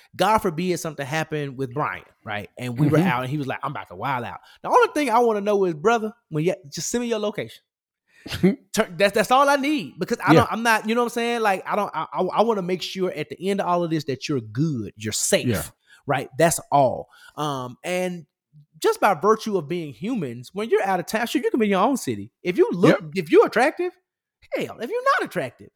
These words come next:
Speaker 2: Right.
Speaker 1: somebody think you attractive. You're
Speaker 2: Mm-hmm.
Speaker 1: gonna get flirted with. You might get hit on. It is how you respond. If that man has been responding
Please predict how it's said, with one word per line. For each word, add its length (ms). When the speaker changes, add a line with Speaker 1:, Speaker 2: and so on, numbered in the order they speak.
Speaker 2:
Right. 220
Speaker 1:
somebody 380
think 280
you 140
attractive. 460
You're 160
Speaker 2:
Mm-hmm. 80
Speaker 1:
gonna 240
get 240
flirted 320
with. 240
You 160
might 260
get 180
hit 160
on. 360
It 100
is 140
how 160
you 180
respond. 560
If 80
that 160
man 220
has 80
been 140
responding 680